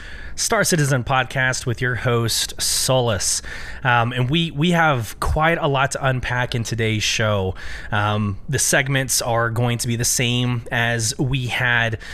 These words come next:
uh, for episode two. We're gonna go last week on Beyond the Verse,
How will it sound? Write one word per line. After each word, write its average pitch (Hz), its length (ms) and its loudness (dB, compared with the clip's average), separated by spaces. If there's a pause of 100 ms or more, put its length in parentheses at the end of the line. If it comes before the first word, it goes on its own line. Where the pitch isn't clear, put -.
(220)
uh, 117 200 4
for - 120 -4
episode 120 400 0
two. 160 240 4
We're 156 100 -2
gonna 139 140 0
go 123 120 -2
last 120 420 -2
week 127 320 -2
on 117 200 0
Beyond 120 340 0
the 107 80 -2
Verse, 170 560 0